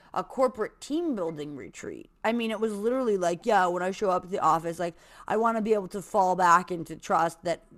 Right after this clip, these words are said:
D-, Dante is gonna catch me." Like, he was literally just, just, just pulling meaning out of the, the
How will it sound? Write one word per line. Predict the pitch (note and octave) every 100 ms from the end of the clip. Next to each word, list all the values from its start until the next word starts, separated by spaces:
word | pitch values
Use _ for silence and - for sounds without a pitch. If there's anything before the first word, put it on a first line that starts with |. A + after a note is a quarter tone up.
| E3+ -
D-, | -
Dante | G3 E3+ F3+ F3
is | E3+ D#3
gonna | F3+
catch | E3 F3 - E3
me." | C3 -
Like, | G#3+ G#3 - - _ -
he | D4
was | D4+ B3
literally | D4 D#4 C#4+
just, | G#3 G#3 - - G3
just, | G#3 F#3+ -
just | G3 F3 -
pulling | D4 D4 C#4+ C4+
meaning | C4+ C4+ A3 G3+
out | G3 A3 A3+
of | F#3 E3+ E3+ E3 _ _ _ _ - - _ -
the, | G#3+ B3 A3+ G#3+ G#3+ - - -
the | A3 G#3 A#3 A3 G#3+